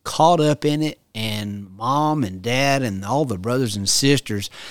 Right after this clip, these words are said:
everybody just participates and everybody gets caught up in it. And we're losing a lot of that in our society nowadays, the family dynamics, the family togetherness.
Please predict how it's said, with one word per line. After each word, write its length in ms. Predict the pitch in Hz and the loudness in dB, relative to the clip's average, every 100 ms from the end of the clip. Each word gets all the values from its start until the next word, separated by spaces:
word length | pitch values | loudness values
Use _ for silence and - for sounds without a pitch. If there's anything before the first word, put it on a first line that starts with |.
| - - _ - | -20 -20 _ 2
everybody 580 | 139 170 165 135 135 | 2 2 2 2 2
just 280 | 127 123 - | 0 0 -2
participates 920 | - 104 - 135 - 123 117 110 - | -6 -4 0 0 0 -4 -4 -4 -6
and 100 | 98 113 | -8 -4
everybody 520 | 127 147 143 123 110 | -4 -2 -4 -4 -4
gets 260 | 110 107 | -6 -8
caught 340 | - - 107 107 | -8 -4 -2 -2
up 200 | 104 - | -6 -10
in 160 | 104 107 | -14 -16
it. 140 | - - - _ | -20 -20 -20 _
And 140 | 127 120 | -2 2
we're 160 | 120 131 | 4 6
losing 360 | 165 175 135 | 8 8 6
a 80 | 110 | 2
lot 260 | 113 120 117 | 4 2 2
of 80 | |
that 200 | 113 107 - | 0 -2 -4
in 220 | 131 123 | -2 0
our 160 | 113 107 | 2 0
society 640 | - 107 - 104 104 104 | -2 -2 0 2 0 -2
nowadays, 600 | 101 98 98 101 104 95 | -4 -6 -6 -6 -6 -6
the 100 | 101 | -8
family 520 | - - 123 131 123 | -8 -2 0 2 0
dynamics, 720 | 101 107 104 113 117 113 - | -2 -4 -4 -4 -6 -6 -4
the 100 | - 110 | -4 -2
family 420 | 135 131 131 110 | 0 2 2 -2
togetherness. 720 | 110 95 113 120 113 113 - | -4 -4 -2 0 -2 -4 -6